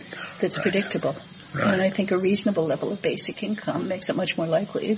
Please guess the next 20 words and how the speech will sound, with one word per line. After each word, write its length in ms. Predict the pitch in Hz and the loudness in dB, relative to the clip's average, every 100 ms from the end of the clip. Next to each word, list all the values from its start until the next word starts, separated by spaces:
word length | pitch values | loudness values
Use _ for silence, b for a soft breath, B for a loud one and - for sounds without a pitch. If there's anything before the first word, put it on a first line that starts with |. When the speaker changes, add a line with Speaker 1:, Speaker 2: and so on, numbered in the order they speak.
| - | 0
Speaker 1:
that 140 | - - | -4 -2
people 260 | 156 151 | -2 -2
can 160 | - 151 | 0 2
pay 160 | 175 185 | 2 0
the 140 | - | -2
rent, 380 | - - 214 - - B B B | -2 -2 -2 -6 -14 B B B
and 160 | - 170 | 0 4
therefore 360 | 180 180 170 165 | 4 4 0 4
landlords 520 | 160 180 147 151 - | 4 4 0 0 0
become 320 | 151 151 170 | -4 0 0
much 240 | 175 160 | 2 2
more 120 | 175 160 | 0 2
likely 360 | 156 - 151 | 2 2 -2
to, 480 | 151 - - 151 170 - - - - - | -2 -4 -2 0 -2 -6 -16 -18 -18 -6
um, 420 | 175 147 247 175 - 147 - | -4 -2 -4 -6 -10 -12 -4
make 220 | 175 170 | 0 0
housing 340 | - 180 180 170 | 0 -2 0 -2
available 460 | 160 170 165 160 | 0 0 2 -2
to 180 | 156 226 | -2 -2
them. 180 | 214 185 | 2 0